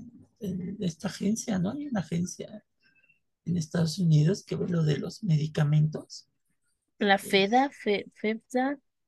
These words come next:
Speaker 1: este,
Speaker 2: por sus siglas en inglés, ajá.
Speaker 1: Ajá, y que es la que, la que también, ¿no? Bueno, son las agencias de, de salud para, para que no... Pues, pa-, que fue la que aprobó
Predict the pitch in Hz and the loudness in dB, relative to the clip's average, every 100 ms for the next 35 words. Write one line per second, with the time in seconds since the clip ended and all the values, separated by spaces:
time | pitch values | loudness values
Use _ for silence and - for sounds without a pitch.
0 | _ _ 151 147 - - 208 220 175 233 | _ _ -4 -4 -8 -4 0 2 2 4
1 | 247 214 185 185 196 208 196 196 - - | 4 4 2 2 0 0 -4 -6 -6 -2
2 | 147 170 165 160 170 - 165 - 165 156 | 0 2 4 6 4 -2 -8 -6 -6 -4
3 | 165 - - - _ _ _ _ _ _ | -8 -8 -16 -16 _ _ _ _ _ _
4 | _ - 165 - 151 139 175 170 156 233 | _ -14 -14 -2 -2 2 4 6 4 2
5 | - 185 165 156 175 160 156 160 - 156 | -2 0 0 0 2 2 2 -6 -2 -2
6 | 156 185 - - - - - - _ _ | 0 -2 -2 -12 -12 -12 -12 -20 _ _
7 | _ _ _ - 170 156 - 151 151 151 | _ _ _ -6 0 0 2 4 6 6
8 | 156 - - - - - 196 - _ _ | 4 0 -6 -8 -12 -18 -20 -20 _ _
9 | _ _ _ _ _ _ 170 151 160 143 | _ _ _ _ _ _ 0 0 2 2
10 | 143 143 143 139 131 - - - 165 - | 2 2 0 -2 -8 -14 -20 -8 -8 -8
11 | _ _ _ _ _ - 160 - 165 151 | _ _ _ _ _ -4 -4 4 6 6
12 | 165 190 156 - 175 143 147 143 143 135 | 2 -2 -4 -2 0 2 2 4 2 0